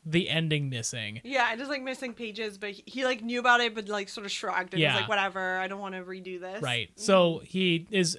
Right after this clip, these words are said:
Speaker 1: forced to pitch a new book on Christmas Eve, and then that's when, yeah, Michael runs in and says, "Buddy's missing," and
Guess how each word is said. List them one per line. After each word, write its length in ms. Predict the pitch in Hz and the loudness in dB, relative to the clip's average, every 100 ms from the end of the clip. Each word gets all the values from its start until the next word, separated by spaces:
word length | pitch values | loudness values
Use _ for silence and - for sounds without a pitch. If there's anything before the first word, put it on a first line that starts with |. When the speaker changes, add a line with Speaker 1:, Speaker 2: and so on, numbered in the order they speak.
| - | -6
Speaker 1:
forced 360 | - 226 220 | 4 4 4
to 80 | 196 | 0
pitch 280 | - 196 190 | 2 2 4
a 60 | 175 | 2
new 200 | 175 170 | 2 2
book 260 | 165 160 | 2 2
on 140 | 160 156 | 2 0
Christmas 420 | 170 160 165 147 | 0 2 0 -2
Eve, 500 | 139 139 127 123 117 107 _ _ _ | -4 -4 -2 -6 -8 -12 _ _ _
and 200 | 143 156 | -2 2
then 420 | 160 151 147 139 135 | 4 4 4 2 -2
that's 260 | - 165 - | 2 2 2
when, 220 | 160 151 | 0 2
yeah, 200 | 147 135 | 2 -2
Michael 380 | 123 151 156 156 | -2 -2 0 0
runs 240 | 156 156 147 | 2 2 2
in 40 | |
and 100 | 147 | 0
says, 160 | 160 156 | 0 0
"Buddy's 360 | 262 294 285 | 2 2 2
missing," 460 | 240 311 - 247 220 | 2 0 2 2 4
and 200 | 180 156 | 2 0